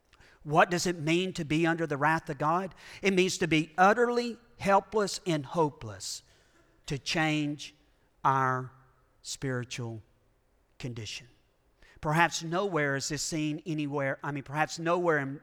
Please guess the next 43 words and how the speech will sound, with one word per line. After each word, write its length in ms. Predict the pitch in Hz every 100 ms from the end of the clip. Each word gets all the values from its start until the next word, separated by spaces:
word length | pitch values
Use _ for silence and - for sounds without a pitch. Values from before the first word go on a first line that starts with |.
| -
in 200 | 147 135
the 80 |
Bible 440 | 127 143 156 135 127 - - -
is 180 | 156
this 160 | 165 160
seen 480 | - 190 190 151 147
more 180 | 151 151
clearly 580 | - 202 220 160 143 139 - -
than 220 | - 165 170
in 400 | 202 165 147 139
Matthew, 460 | 160 170 - 170
the 100 | 147
ninth 380 | 139 147 143 -
chapter. 400 | - 156 147 -
If 140 | 127 -
you 80 |
have 260 | 135 196 220
your 140 | 170
Bibles 420 | 139 156 175 165 -
there, 220 | 143 139 - -
turn 180 | - 240
over 180 | 240 185
to 120 | -
Matthew, 420 | 151 165 175 -
the 120 | 160 143
ninth 300 | 151 160 -
chapter, 400 | - 165 - 170
real 180 | 151 147
quick. 460 | - 160 220 - - - - _ _ _ _ _ _
As 200 | 175 185
you're 100 | 180
turning 340 | 165 196 214 196
your 120 | 165
Bibles 480 | 147 180 208 175 -
there, 320 | 143 147 175 _ _ _ _ _ -
as 400 | 170 160 151 - -
Matthew 580 | 147 170 220 - 170
brings 560 | 160 135 185 190 175 156
chapter 440 | - 180 - 165
nine 520 | 151 170 196 147 143 139
to 160 | - 151
a 60 |
conclu-, 600 | - 143 - 190 202 208